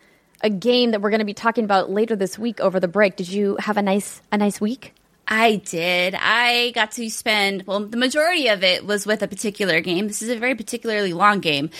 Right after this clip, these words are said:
Speaker 2: Uh, and that was where the majority of my time and effort was spent. But I got to spend time with family, which is really nice. Got to hang out with my husband, which is, like, you know, a good thing to do from time to time. And just kinda get outside, you know?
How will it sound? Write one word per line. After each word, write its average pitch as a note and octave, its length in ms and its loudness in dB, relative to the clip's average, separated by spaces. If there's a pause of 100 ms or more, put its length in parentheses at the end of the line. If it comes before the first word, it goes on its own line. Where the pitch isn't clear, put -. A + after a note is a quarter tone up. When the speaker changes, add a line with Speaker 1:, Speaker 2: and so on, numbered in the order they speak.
(280)
Speaker 2:
Uh, F3 400 2
and G#3 460 2
that G#3 220 0
was C#4+ 180 -2
where D4+ 260 2
the C#4 120 -2
majority D4+ 400 0
of D4+ 60 -2
my C#4+ 180 0
time C#4+ 260 -2
and D4+ 100 -2
effort D4 320 -6
was D#4 120 -10
spent. - 260 -4
But G#3+ 80 2
I G#3+ 80 2
got G3 140 0
to - 80 -12
spend F#3+ 200 -4
time F3 160 -8
with G3+ 120 -8
family, D4+ 420 0
which C#4 180 -4
is B3+ 120 -8
really B3+ 220 2
nice. A#3 420 0
Got F#3+ 180 -2
to G3 420 -4 (260)
hang A3 180 0
out F#3+ 120 0
with G#3 140 0
my E3+ 120 0
husband, A#3+ 720 0
which G3+ 180 -10
is, G3 140 -6
like, A#3 100 -6
you G3 80 -2
know, E3 160 2
a F#3 60 0
good F3 160 0
thing D#3+ 180 0
to - 100 -10
do C#3+ 140 -4
from D#3 140 -4
time C3+ 220 -6
to C3 80 -8
time. - 340 -2 (760)
And B3+ 140 2
just C4 140 -8
kinda E4 180 0
get C4+ 160 2
outside, F#3 500 -2 (320)
you - 80 -8
know? C4 200 -2